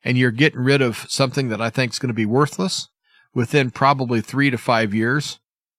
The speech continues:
And I know everyone has that carrot on a stick thing where it's always a year out or two years or three years.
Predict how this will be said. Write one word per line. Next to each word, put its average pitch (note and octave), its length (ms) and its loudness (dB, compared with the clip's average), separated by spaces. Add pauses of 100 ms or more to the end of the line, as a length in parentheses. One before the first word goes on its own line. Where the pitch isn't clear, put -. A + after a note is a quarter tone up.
(320)
And D3 120 -4
I F#3 100 4
know D#3+ 240 4
everyone C#3 400 2
has B2+ 200 0
that - 220 -4
carrot D3+ 340 0
on A#2+ 140 -4
a G#2+ 60 -8
stick - 260 -2
thing A2 260 -2
where G#2+ 100 -2
it's - 140 -4
always A2+ 320 -2
a G#2 80 -4
year C3+ 240 4
out B2+ 240 2
or A#2 80 -2
two E3 200 0
years B2+ 440 0
or C3 60 -2
three D#3 240 0
years. A2+ 320 0